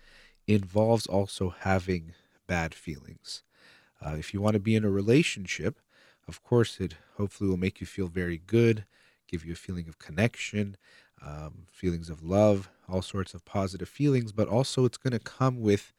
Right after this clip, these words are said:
negative feelings. You get hurt, there's pain, there's discomfort, and a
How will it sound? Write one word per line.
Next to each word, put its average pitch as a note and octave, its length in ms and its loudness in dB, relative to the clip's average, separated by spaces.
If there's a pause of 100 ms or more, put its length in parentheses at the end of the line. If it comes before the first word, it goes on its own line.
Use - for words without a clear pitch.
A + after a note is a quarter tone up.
(340)
negative G2+ 380 2
feelings. F2+ 440 -6
You F2 80 -4
get D#2 180 -10 (140)
hurt, B2+ 300 4 (400)
there's E2 180 -8
pain, A#2 460 2
there's F2 200 -12
discomfort, - 760 -2 (340)
and F2+ 140 -6
a F2+ 40 -2